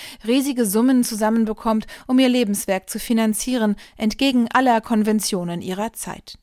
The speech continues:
Die zweite Zeitebene des Buches spielt in unserer Gegenwart.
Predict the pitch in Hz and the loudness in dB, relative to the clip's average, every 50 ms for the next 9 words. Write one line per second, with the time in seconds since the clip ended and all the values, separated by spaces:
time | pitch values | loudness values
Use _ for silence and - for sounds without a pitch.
0 | _ _ _ _ _ _ _ _ _ _ _ - 214 202 185 180 175 - - - | _ _ _ _ _ _ _ _ _ _ _ -6 -4 -4 -4 -4 -8 -8 -6 0
1 | 196 185 202 220 302 294 - - 269 262 262 269 - - 262 247 247 247 240 233 | 2 2 2 2 -2 -4 -4 -2 0 0 0 0 0 -4 0 2 2 2 2 2
2 | 220 - - - 220 220 226 - 262 254 - - - - 233 226 214 - 240 240 | -2 -4 -4 -4 -4 -4 -2 -2 -2 -2 -4 -6 -4 -2 -2 -2 -2 -4 -6 -6
3 | - - 214 214 202 190 202 190 208 226 220 - 208 196 185 180 175 170 165 170 | -4 -2 0 0 0 0 -2 -2 -4 -4 -4 -4 -4 -4 -4 -4 -6 -12 -10 -8
4 | 175 170 165 - - | -6 -6 -6 -8 -12